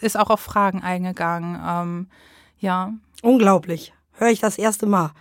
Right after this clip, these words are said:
Speaker 2: Fasziniert mich jetzt schon. Ich, ich kann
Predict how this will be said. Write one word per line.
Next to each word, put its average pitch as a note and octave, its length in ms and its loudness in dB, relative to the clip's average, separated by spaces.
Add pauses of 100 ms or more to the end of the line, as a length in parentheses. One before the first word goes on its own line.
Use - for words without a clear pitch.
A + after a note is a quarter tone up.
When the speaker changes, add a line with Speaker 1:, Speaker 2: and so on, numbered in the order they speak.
(140)
Speaker 2:
Fasziniert A#3 600 2
mich A#3 180 0
jetzt A#3+ 180 -2
schon. A#3+ 200 2 (360)
Ich, - 200 -8
ich G#3+ 200 -2
kann C4+ 240 2